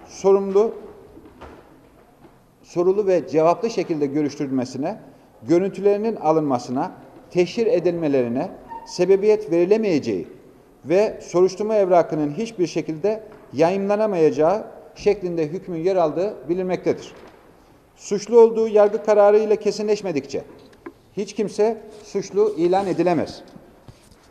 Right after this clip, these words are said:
veya suçluymuş gibi gösterilemez. Yargıya intikal eden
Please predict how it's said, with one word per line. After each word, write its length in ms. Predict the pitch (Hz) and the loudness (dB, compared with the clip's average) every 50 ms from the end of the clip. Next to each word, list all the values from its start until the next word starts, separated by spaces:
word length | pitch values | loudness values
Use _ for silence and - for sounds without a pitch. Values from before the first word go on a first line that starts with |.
| _ _ _ _ _ _ _ _ - - - - - - | _ _ _ _ _ _ _ _ -20 -20 -20 -20 -20 -4
veya 360 | 127 165 190 202 202 185 160 | 0 4 6 8 8 8 6
suçluymuş 560 | - - - 190 - - 214 214 202 175 - | 4 2 -4 -6 -4 -4 -4 -2 -2 -4 -4
gibi 200 | - 175 175 226 | -6 -6 -4 0
gösterilemez. 720 | 185 202 185 - - 196 185 180 165 131 104 90 - - - - - - - - - - - - - | 2 2 0 2 2 0 2 2 2 0 -2 -4 -8 -12 -18 -20 -20 -20 -20 -20 -20 -20 -20 -16 -6
Yargıya 480 | 113 143 170 180 185 180 208 220 233 | 0 4 4 4 6 4 4 4 4
intikal 380 | 240 233 226 - 226 220 226 220 | 2 0 -2 -4 -2 0 2 2
eden 340 | 220 196 208 208 196 185 | 4 4 4 2 0 -2